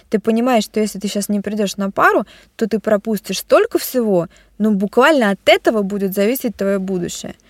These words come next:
То у тебя не возникнет желания списать, у тебя не возникнет желания, э, дать взятку за диплом, потому что твой диплом нафиг никому не нужен. Ценнее то, что происходит здесь.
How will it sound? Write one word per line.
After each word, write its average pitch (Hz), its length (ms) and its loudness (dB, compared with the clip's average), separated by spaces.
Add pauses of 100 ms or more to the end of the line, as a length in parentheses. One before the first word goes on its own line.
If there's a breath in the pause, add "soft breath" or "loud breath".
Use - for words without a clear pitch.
(260 soft breath)
То 214 100 -6
у - 20 -4
тебя 220 220 -2
не 226 160 0
возникнет 247 560 -2
желания 190 420 -2
списать, 285 600 -6
у 208 40 -12
тебя 208 220 -6
не 214 140 -2
возникнет 196 560 -4
желания, 185 1040 -2 (180)
э, 185 640 -8
дать 202 240 2
взятку 190 420 -4
за 185 140 -4
диплом, 254 480 -4 (420 loud breath)
потому 220 240 -4
что - 220 -8
твой 208 220 -4
диплом 208 360 -2
нафиг 226 320 -6
никому 190 320 -4
не 185 120 -2
нужен. 185 380 -6
Ценнее 214 640 0
то, 226 140 -2
что - 200 -16
происходит 180 600 -6
здесь. 170 420 -4